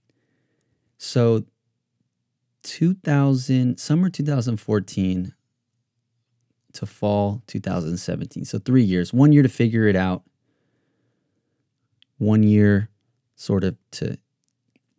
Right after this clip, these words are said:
learn, to really learn and put myself in a position to accept a role, and then another year in that first role. And now I feel like I really made it. But all the while, it was that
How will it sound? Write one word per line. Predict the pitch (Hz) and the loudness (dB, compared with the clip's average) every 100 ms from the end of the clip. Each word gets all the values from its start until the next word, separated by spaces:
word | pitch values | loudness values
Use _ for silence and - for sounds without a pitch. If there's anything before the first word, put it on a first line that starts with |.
| - | -8
learn, | 95 104 123 123 127 135 - | 0 4 6 6 4 0 -4
to | 95 | 0
really | 110 151 151 | 6 6 6
learn | 117 113 117 120 | 6 4 4 4
and | 92 | 2
put | 107 | 0
myself | 107 104 107 101 | -4 -2 -4 -4
in | |
a | 90 | -4
position | 92 98 98 101 | -2 -2 -2 -4
to | - | -6
accept | 92 - 101 95 - _ _ _ _ _ | -8 -6 -6 -6 -8 _ _ _ _ _
a | 90 | -8
role, | 98 98 92 87 113 - _ _ _ _ _ _ - | -2 2 2 0 -4 -8 _ _ _ _ _ _ -4
and | 95 92 | -2 0
then | 92 90 | -2 -2
another | 90 92 95 | -2 -2 -2
year | 90 92 90 85 107 _ _ _ | -2 -2 -2 -4 -10 _ _ _
in | 98 90 | -4 -4
that | - | -4
first | - 104 92 - | -6 -6 -6 -8
role. | 87 - - _ _ _ _ - | -10 -10 -14 _ _ _ _ -2
And | 135 | 2
now | 180 214 | 4 4
I | 190 | 4
feel | 139 170 | 4 4
like | 160 135 123 | 4 2 2
I | |
really | 117 120 104 | 2 2 2
made | 95 90 71 | 0 -2 -4
it. | - _ _ _ _ _ _ _ _ - - _ _ _ _ _ _ | -12 _ _ _ _ _ _ _ _ -20 -20 _ _ _ _ _ _
But | - - _ | -8 -8 _
all | 151 185 233 | 2 4 4
the | 190 | 4
while, | 156 190 196 | 4 4 4
it | 127 | 4
was | 117 113 | 2 0
that | 127 | -2